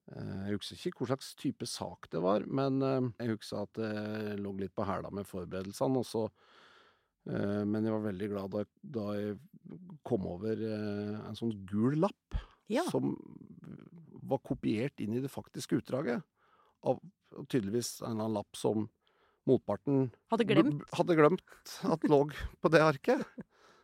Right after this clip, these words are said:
Speaker 1: Eh, og, og det var veldig artig å kunne dokumentere, altså under innledningsforedraget mitt, kunne i-, dokumentere den sida i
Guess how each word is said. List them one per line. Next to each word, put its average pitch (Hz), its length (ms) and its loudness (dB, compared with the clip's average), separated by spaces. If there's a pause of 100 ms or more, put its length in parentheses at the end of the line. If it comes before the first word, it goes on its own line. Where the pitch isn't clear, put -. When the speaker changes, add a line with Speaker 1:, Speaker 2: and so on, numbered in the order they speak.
(100)
Speaker 1:
Eh, 143 400 2
og, 135 180 4
og 131 160 -2 (240)
det 123 160 0
var 123 140 -2
veldig 117 300 2 (360)
artig - 300 -4
å - 60 -8
kunne 101 220 -2
dokumentere, 107 880 -2
altså 107 240 -2
under 98 200 0
innledningsforedraget 98 840 -2
mitt, 104 200 -2
kunne 101 240 0
i-, 98 60 -4
dokumentere 101 880 -2
den 95 300 0
sida 90 480 -4
i 90 340 -6